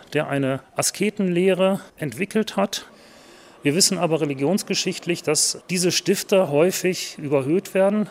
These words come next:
dass in diesen Personen viele Strömungen,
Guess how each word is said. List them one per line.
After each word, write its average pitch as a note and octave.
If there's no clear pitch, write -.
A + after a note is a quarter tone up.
dass -
in F#3
diesen F3+
Personen E3
viele F#3
Strömungen, G3+